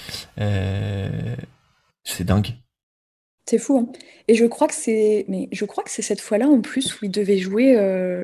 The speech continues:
Speaker 2: genre la veille ou un truc comme ça, euh, bah,
Speaker 1: Eh ben non,
Speaker 2: non,
Speaker 1: parce
Speaker 2: c'est
Speaker 1: que
Speaker 2: pas au Trabendo aussi.
Speaker 1: Alors,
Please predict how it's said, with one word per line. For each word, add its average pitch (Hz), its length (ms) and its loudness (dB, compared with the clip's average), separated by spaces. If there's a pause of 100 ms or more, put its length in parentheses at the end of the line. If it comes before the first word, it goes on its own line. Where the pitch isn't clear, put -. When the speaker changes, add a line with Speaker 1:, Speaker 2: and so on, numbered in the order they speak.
Speaker 2:
genre 185 200 -4
la 180 140 -2
veille 294 300 6
ou 214 60 4
un 196 80 -4
truc - 180 -12
comme 196 160 -4
ça, 247 400 -4
euh, 190 40 -10 (500)
bah, 190 80 -2 (420)
Speaker 1:
Eh 110 100 6
ben 104 120 8
non, 143 80 8
Speaker 2:
non, - 60 8
Speaker 1:
parce 156 120 10
Speaker 2:
c'est 139 160 6
Speaker 1:
que - 60 -4
Speaker 2:
pas 254 80 8
au 262 60 10
Trabendo 214 480 0
aussi. 214 360 -4 (280)
Speaker 1:
Alors, 98 280 6